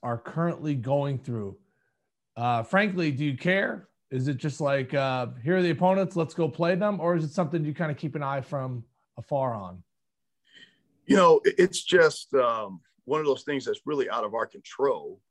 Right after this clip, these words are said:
Speaker 2: Um, I, I, I do think that, um, all, all change ultimately ends up being the best be-, be-, because if, if you wanna become who, who, who you wanna become, you, you,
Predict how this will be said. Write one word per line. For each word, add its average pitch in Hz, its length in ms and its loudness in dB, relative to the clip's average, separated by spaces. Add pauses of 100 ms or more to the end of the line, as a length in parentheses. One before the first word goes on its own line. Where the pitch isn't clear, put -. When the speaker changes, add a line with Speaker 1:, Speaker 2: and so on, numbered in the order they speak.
(320)
Speaker 2:
Um, 92 640 -4 (280)
I, 113 200 -4
I, 107 100 0 (160)
I 110 80 2
do 123 240 0
think 123 320 -4
that, 104 280 0 (680)
um, 92 480 -4 (360)
all, 127 340 4
all 135 240 4
change 104 760 -6
ultimately 120 600 0
ends 104 260 0
up 98 240 2 (440)
being 104 240 2
the 85 80 -2
best - 500 -4 (120)
be-, 98 100 -4
be-, 104 240 0
because 107 580 4
if, 104 220 4
if 104 160 0
you 110 100 2
wanna 202 180 6
become 131 560 -2 (240)
who, 131 160 -4
who, 123 220 -4
who 110 100 -2
you 107 160 2
wanna 107 280 2
become, 107 480 0
you, 101 160 -6
you, 110 100 -14